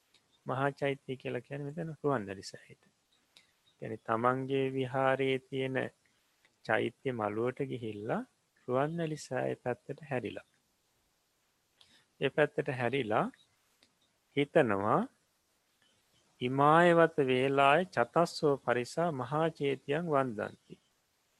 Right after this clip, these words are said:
අනේ මේ වෙලාවේදී සිව්වනක් පිරිස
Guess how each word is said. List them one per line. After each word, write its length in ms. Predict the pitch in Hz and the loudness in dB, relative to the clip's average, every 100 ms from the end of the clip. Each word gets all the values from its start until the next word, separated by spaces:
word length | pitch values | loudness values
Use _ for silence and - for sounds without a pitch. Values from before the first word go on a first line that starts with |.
| - _ _ | -20 _ _
අනේ 240 | 117 131 135 | -6 -4 -2
මේ 240 | 113 113 | -2 -2
වෙලාවේදී 680 | 120 127 127 123 127 139 196 - _ - - - - - - | -2 0 4 4 2 -2 -6 -8 _ -20 -20 -18 -16 -14 -10
සිව්වනක් 720 | - 127 147 156 151 151 - | -2 0 2 2 4 2 0
පිරිස 380 | _ 127 135 - | _ -4 -2 -2